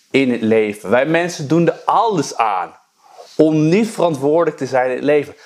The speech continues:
Dat is de reden waarom op mijn website staat dat ik doe niet aan excuses, ik doe niet aan gedrag. Gedrag, excuses, ze worden niet geaccepteerd.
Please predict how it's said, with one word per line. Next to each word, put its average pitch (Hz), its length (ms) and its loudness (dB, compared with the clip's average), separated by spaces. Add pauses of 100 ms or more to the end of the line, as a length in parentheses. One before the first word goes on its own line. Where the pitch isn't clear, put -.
(160)
Dat 233 140 0
is 254 80 -12
de 247 120 2
reden 190 360 2
waarom 135 180 0
op 139 100 0
mijn - 140 0
website 104 320 -2
staat 120 380 -2
dat 135 260 -2
ik 135 260 -6
doe 190 120 2
niet 208 180 -2
aan 151 160 0
excuses, 151 600 -6
ik 113 200 -6
doe 151 100 2
niet 156 180 -4
aan 139 140 0
gedrag. 127 440 -2
Gedrag, 147 400 0
excuses, 156 480 -4
ze 143 100 -2
worden 147 220 2
niet 135 140 -2
geaccepteerd. - 840 -4